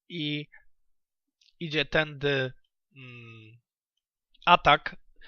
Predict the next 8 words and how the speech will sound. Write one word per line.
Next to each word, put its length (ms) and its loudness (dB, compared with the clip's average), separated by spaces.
ze 60 -10
strony 320 -4
wrogich 340 0
kateków, 500 -2
my 180 -4
mamy 280 -2
tutaj 320 -2
ostrzał, 540 0